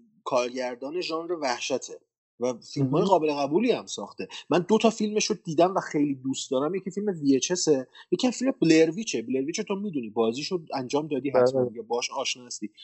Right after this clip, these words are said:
Speaker 2: بازیش هم
Speaker 1: که
Speaker 2: ندیدم ولی فیلمشو می‌دونم چیه قضیه‌شو این
Speaker 1: آ،
Speaker 2: داستان.
Speaker 1: فیلم، اه، آره، بلرویچی که سال دو هزار و شونزده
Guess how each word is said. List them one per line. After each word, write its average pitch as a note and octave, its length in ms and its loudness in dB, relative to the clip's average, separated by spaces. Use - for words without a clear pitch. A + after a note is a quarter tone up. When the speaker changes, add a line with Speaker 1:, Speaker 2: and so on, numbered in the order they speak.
Speaker 2:
بازیش D#3+ 300 2
هم F#3 80 6
Speaker 1:
که F3+ 100 8
Speaker 2:
ندیدم G3+ 400 6
ولی F#3+ 100 2
فیلمشو F#3 480 2
می‌دونم B2+ 360 4
چیه A2+ 300 0
قضیه‌شو A#2 520 0
این A#2 80 2
Speaker 1:
آ، - 20 2
Speaker 2:
داستان. - 300 -2
Speaker 1:
فیلم، A3 380 4
اه، D#3+ 400 2
آره، D3 260 6
بلرویچی E3 520 2
که A#3+ 80 -8
سال A#3 240 -6
دو E3+ 160 0
هزار C#3+ 240 -6
و - 20 -8
شونزده C3 760 -4